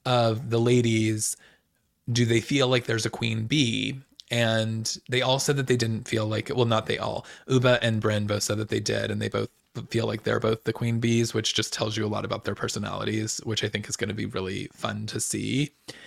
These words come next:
But, and, you know, when Brynn's st-, uh, tagline came out, everyone online was like, "Brynn's our new queen," including me. Um, I'm on Threads now, guys. Um, and <laughs> so I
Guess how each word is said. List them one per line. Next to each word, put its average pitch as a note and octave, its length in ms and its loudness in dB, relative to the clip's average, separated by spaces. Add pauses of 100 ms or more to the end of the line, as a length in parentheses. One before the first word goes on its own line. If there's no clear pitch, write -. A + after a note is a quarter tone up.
(280)
But, A#2+ 600 0
and, A#2+ 120 0
you A2+ 80 2
know, G#2 260 0 (200)
when A2+ 220 0
Brynn's A2 340 2
st-, - 160 -2 (220)
uh, G#2+ 260 -2
tagline A2 500 -2
came A2+ 180 -6
out, A2 240 -6
everyone A2 460 2
online G#2+ 520 -2
was G#2 160 -6
like, A2 200 -6 (280)
"Brynn's B2 300 4
our A#2 80 4
new A2 160 -2
queen," C3 300 2
including A#2+ 360 0
me. A#2+ 240 0 (300)
Um, A2+ 420 -2 (140)
I'm A#2 140 0
on C#3+ 100 2
Threads D3 480 0
now, A#2+ 180 0
guys. A#2 280 -2 (340)
Um, A#2+ 280 4
and A2+ 220 0
<laughs> - 80 0
so A2+ 640 2
I G#2+ 480 2